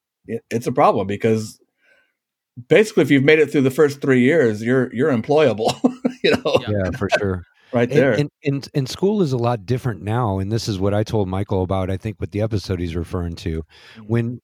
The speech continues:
Speaker 3: when we were young, when I was young, it, there wasn't many options for live sound engineer. I mean, we were all still known as roadies for the most part. And that's why I brought up the justifying the job thing.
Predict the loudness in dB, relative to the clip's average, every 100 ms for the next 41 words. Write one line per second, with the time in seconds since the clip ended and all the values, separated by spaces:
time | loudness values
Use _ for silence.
0 | -4 -2 0 0 2 0 0 -2 -6 -10
1 | -6 -2 0 -2 -2 -4 -6 -12 -20 -20
2 | -20 _ -12 -8 -2 0 2 0 0 -6
3 | -4 -4 -2 -6 -4 -4 -4 -2 -4 -4
4 | -8 -4 0 2 0 -2 -6 _ -6 -2
5 | -2 -2 -6 -4 -2 -2 -4 -6 -6 -4
6 | -4 -4 -4 -8 -10 -6 -2 0 0 0
7 | 0 -2 -2 0 0 -2 -4 -4 -2 -2
8 | -2 -10 -14 -18 _ -6 -4 -6 -6 -6
9 | -8 -10 -8 -4 -4 0 0 0 -4 -6
10 | -2 0 -2 -2 -4 -2 -4 -6 -4 -4
11 | -4 -4 -2 -2 -2 -4 -10 -10